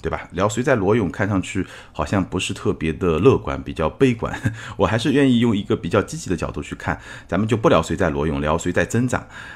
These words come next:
其实谁在增长看清楚了以后，谁在裸泳大概也就可以有一个判断了。那第二个原因呢，其实在这一波的中国车市的大变局中，我相信会有非常多的尾部的车企被淘汰，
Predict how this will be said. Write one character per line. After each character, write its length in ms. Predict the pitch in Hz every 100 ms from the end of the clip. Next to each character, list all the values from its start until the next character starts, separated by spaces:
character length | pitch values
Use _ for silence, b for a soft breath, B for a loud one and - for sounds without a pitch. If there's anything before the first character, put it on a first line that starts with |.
| B
其 140 | - 196
实 240 | - 220
谁 180 | 226 131
在 160 | 175 156
增 320 | - 233 254
长 240 | - 82
看 220 | - 117 90
清 180 | 110
楚 160 | 113 110
了 80 | 82
以 80 | 76
后， 140 | 82
谁 140 | 87
在 100 | 87
裸 220 | 101 76 98
泳 180 | 78 -
大 240 | - - -
概 220 | 151 -
也 100 | 76
就 160 | 71 80
可 140 | -
以 40 | 82
有 100 | -
一 60 |
个 80 | -
判 200 | - 78
断 200 | 67 71
了。 120 | 64 - B B
那 60 |
第 140 | 147 220
二 100 | 254
个 80 | 147
原 160 | 82
因 200 | 90 95
呢， 100 | 90
其 160 | 82 -
实 120 | 160
在 180 | - 160
这 160 | - 214
一 160 | 120
波 320 | 113 110 98
的 340 | 98 95 80 76 - -
中 180 | - 127
国 160 | 110
车 240 | 87 - 117
市 200 | 110 107
的 120 | 87
大 400 | - - - -
变 260 | - 110 82
局 180 | - 78
中， 300 | - 90 92 B B B B
我 100 | 165
相 220 | 147 277
信 160 | 277 107
会 140 | 123
有 120 | 98
非 240 | - 170 185
常 220 | - 85
多 180 | 90 87
的 140 | 90
尾 320 | 82 85 76
部 180 | - 160
的 120 | 98
车 200 | 80 92
企 160 | 87 -
被 140 | 82
淘 160 | - -
汰， 260 | - -